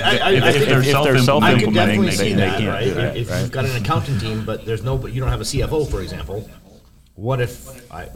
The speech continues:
Speaker 1: I have no clue what my revenue is at that point, right? I mean, that means that
Speaker 2: Yeah.
Speaker 1: company's broke, obviously.
Speaker 2: Right. So the leadership team needs to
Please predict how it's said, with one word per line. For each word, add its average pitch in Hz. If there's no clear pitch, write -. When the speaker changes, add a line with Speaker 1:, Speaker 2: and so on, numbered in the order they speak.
Speaker 1:
I 87
have 113
no 113
clue 90
what 82
my 87
revenue 82
is 90
at 80
that 78
point, 87
right? 85
I -
mean, 104
that 156
means 196
that 156
Speaker 2:
Yeah. 143
Speaker 1:
company's 139
broke, 147
obviously. 76
Speaker 2:
Right. -
So 92
the 87
leadership 104
team 95
needs 90
to -